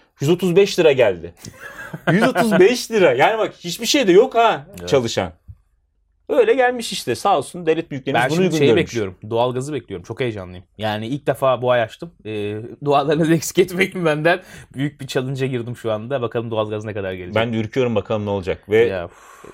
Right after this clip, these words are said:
Speaker 1: Allah'tan, Allah'tan İstanbul'dayız.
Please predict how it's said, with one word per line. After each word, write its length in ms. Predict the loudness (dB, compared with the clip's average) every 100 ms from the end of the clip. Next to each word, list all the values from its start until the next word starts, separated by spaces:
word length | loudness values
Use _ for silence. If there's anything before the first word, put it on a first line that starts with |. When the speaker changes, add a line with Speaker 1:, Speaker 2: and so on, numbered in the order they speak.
| -6
Speaker 1:
Allah'tan, 760 | 0 0 2 2 2 -2 -4 -2
Allah'tan 560 | 0 2 2 -2 -4 -10
İstanbul'dayız. 1000 | -10 -4 -2 0 0 2 2 2 -4 -18